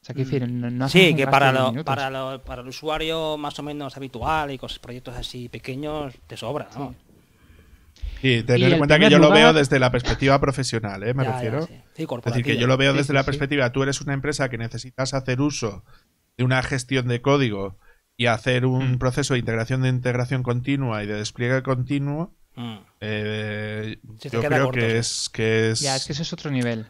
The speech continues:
Speaker 2: ¿sabes?
Speaker 3: Otro
Speaker 2: Es que
Speaker 3: nivel.
Speaker 2: estamos hablando de otro rollo. Es
Speaker 1: Ah.
Speaker 2: decir,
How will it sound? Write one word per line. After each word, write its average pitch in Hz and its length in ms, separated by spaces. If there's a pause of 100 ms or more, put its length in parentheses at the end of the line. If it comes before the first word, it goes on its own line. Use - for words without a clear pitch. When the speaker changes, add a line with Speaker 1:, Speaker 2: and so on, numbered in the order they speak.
Speaker 2:
¿sabes? - 20
Speaker 3:
Otro 135 160
Speaker 2:
Es 143 80
que 151 60
Speaker 3:
nivel. 139 140
Speaker 2:
estamos 131 300
hablando 135 280
de 143 80
otro 120 200
rollo. 127 320
Es 123 160
Speaker 1:
Ah. 139 60
Speaker 2:
decir, 123 260